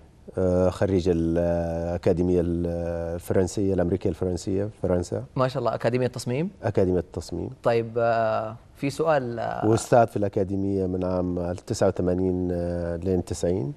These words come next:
Speaker 2: ما شاء الله، في
Speaker 1: كنت
Speaker 2: نفس
Speaker 1: محاضر
Speaker 2: الأكاديمية.
Speaker 1: في الأكاديمية.
Speaker 2: ما شاء الله.
Speaker 1: إي نعم.
Speaker 2: العمل الرسمي الآن؟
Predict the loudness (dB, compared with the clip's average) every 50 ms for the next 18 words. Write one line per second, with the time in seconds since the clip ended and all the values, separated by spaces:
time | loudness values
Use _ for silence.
0 | -6 -2 -2 0 2 0 0 0 -2 -8 -10 -8 -4 0 2 2 2 4 4 4
1 | 4 6 4 4 2 -2 -2 -2 -2 -2 -2 -2 -2 -4 -6 -6 -6 -8 -8 -8
2 | -6 -6 -6 -6 -6 -6 -8 -10 -10 -8 -8 -6 -4 -4 -2 -2 0 0 2 4
3 | 4 6 4 4 2 0 -4 -2 -2 -2 -2 -2 -4